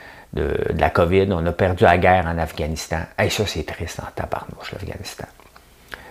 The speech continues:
Tu lis ça, tu te dis, « Qu'est-ce qui s'est passé ? » Hein ? C'est bien évident qu'on a fait, euh, <laughs> c'est bien, c'est évident. Elle s'en vient, Julie. C'est évident qu'on a fait quelque chose de pas correct, là. Vingt ans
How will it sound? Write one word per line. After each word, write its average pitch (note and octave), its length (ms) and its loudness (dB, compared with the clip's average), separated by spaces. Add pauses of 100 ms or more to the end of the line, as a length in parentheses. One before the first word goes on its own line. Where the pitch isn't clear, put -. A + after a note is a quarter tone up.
Tu - 160 6
lis A#2 100 10
ça, C3 160 8
tu B2+ 80 0
te - 200 -10
dis, « F#2 140 0
Qu'est-ce - 240 2
qui - 140 -2
s'est - 180 0
passé ? » - 340 -2 (440)
Hein ? G2+ 120 0 (480)
C'est - 180 8
bien C3+ 140 10
évident A2+ 380 10
qu'on F#2+ 160 4
a F2+ 80 4
fait, - 320 2
euh, E2+ 220 2
<laughs> - 40 -8
c'est G#2+ 240 4
bien, F2+ 300 -2
c'est - 220 -2
évident. E2 320 2 (1300)
Elle A2+ 80 8
s'en B2 140 10
vient, A#2 160 12
Julie. G2 300 6 (1500)
C'est - 180 4
évident F#2 360 8
qu'on E2+ 160 4
a D#2 60 4
fait - 160 2
quelque F2 160 2
chose G2 180 6
de F2 60 2
pas E2 140 2
correct, E2 420 2
là. E2+ 60 -4 (160)
Vingt B2 400 8
ans D3 200 8